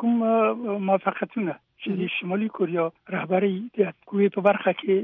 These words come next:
لرلې، زه فکر کوم چې دا به د ایران خلک او د ایران دولت دې ته نور هم تشویق کړي چې د امریکې سره د شمالي کوریا په شکل باندې د یو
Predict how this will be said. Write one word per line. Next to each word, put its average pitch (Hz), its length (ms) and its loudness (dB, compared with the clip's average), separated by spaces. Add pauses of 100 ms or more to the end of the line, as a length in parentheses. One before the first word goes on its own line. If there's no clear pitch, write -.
(360)
لرلې، 190 360 0 (400)
زه 208 120 -2
فکر - 180 -18
کوم - 140 -12
چې 220 140 -6
دا 208 120 8
به 185 80 -6
د 196 100 4
ایران 190 280 0
خلک 226 500 -6
او - 20 -2 (140)
د 185 80 2
ایران 185 220 -4
دولت 185 300 -4
دې 202 80 2 (100)
ته 180 60 -4 (440)
نور 220 200 2
هم 240 80 2 (100)
تشویق - 340 -6
کړي 202 180 -4
چې - 340 -10
د 175 80 -2
امریکې 170 380 -6
سره 180 160 -6
د - 160 -14
شمالي 185 340 -8
کوریا 180 300 -4
په - 120 -10
شکل 190 300 -10
باندې 196 720 -6
د 170 100 0
یو 170 80 -4